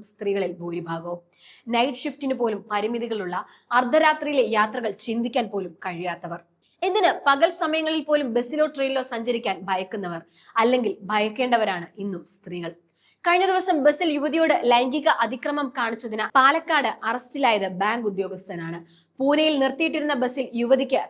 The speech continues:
പീഡനം നേരിടേണ്ടി വന്നത് കഴിഞ്ഞയാഴ്ചയാണ്. പണ്ട് ബസ്സിൽ ലൈംഗിക അതിക്രമം കാണിച്ചതിന്റെ വീഡിയോ എടുത്ത് സമൂഹത്തിന് മുൻപിൽ തുറന്നു കാട്ടിയതിന് കേട്ടാൽ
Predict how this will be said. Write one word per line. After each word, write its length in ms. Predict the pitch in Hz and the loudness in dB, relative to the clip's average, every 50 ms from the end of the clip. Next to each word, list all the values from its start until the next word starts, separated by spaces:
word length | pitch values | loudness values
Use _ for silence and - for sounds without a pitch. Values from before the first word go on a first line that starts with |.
| - | -6
പീഡനം 320 | - 233 247 247 262 262 247 240 | -4 -2 0 0 0 -2 -2 0
നേരിടേണ്ടി 420 | 226 226 226 233 214 233 226 226 220 214 | -2 -2 -2 -2 -4 -4 -4 -4 -4 -4
വന്നത് 260 | 208 202 190 185 170 - - 208 | -4 -4 -4 -6 -6 -6 -4 -4
കഴിഞ്ഞയാഴ്ചയാണ്. 880 | 190 185 208 226 226 208 185 170 165 165 - - 175 160 165 170 175 - _ _ _ _ _ _ _ _ _ _ _ _ - | -4 -2 -2 -4 -4 -4 -4 -6 -8 -10 -12 -14 -12 -12 -12 -12 -14 -16 _ _ _ _ _ _ _ _ _ _ _ _ 2
പണ്ട് 240 | 370 381 370 427 403 339 370 277 262 | 4 4 6 6 4 4 4 4 2
ബസ്സിൽ 300 | 302 311 - - 381 330 277 277 | 2 2 2 0 -2 0 2 2
ലൈംഗിക 360 | 262 262 285 285 339 277 339 320 269 | 2 2 2 0 0 2 4 4 4
അതിക്രമം 400 | 240 269 254 - 311 302 302 262 247 - | 2 0 -4 -2 -2 -2 -2 -2 -2 -2
കാണിച്ചതിന്റെ 500 | 247 240 254 247 247 285 254 277 254 254 208 | -2 0 -2 -2 -6 -6 -6 -4 -4 -4 -4
വീഡിയോ 260 | 220 233 254 262 285 269 254 | -4 -4 -2 0 2 2 2
എടുത്ത് 260 | 214 214 214 220 233 - - _ _ _ - - | 2 0 -2 -4 -4 -4 -6 _ _ _ -4 2
സമൂഹത്തിന് 440 | 370 339 330 349 359 381 320 359 339 339 | 2 4 4 4 2 0 0 0 -2 0
മുൻപിൽ 220 | 349 320 330 311 - - 311 | 0 0 0 -2 -2 -2 -2
തുറന്നു 280 | 277 285 302 330 339 330 320 | 0 0 2 0 0 0 2
കാട്ടിയതിന് 440 | 285 269 269 285 269 240 240 262 262 247 - | 2 2 2 2 0 0 0 -2 -6 -6 -2
കേട്ടാൽ 420 | 285 277 285 285 285 320 320 311 | 2 2 2 2 4 4 4 6